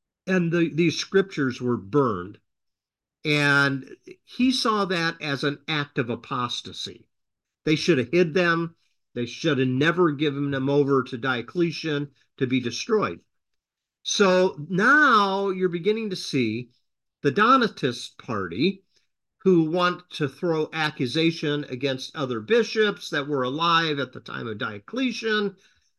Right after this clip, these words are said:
Um, they are beginning to say, "We are the true church. We are the ones that are right.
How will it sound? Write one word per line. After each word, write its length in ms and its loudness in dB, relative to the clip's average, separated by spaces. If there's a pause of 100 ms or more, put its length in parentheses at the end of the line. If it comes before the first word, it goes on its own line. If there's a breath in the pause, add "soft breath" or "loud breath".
(120)
Um, 560 -2 (480)
they 480 2
are 160 2
beginning 440 0
to 80 -2
say, 480 -2
"We 340 0
are 120 2
the 160 0
true 420 -2
church. 760 -12 (1080)
We 180 4
are 100 6
the 100 8
ones 320 2
that 140 -6
are 120 -2
right. 500 -4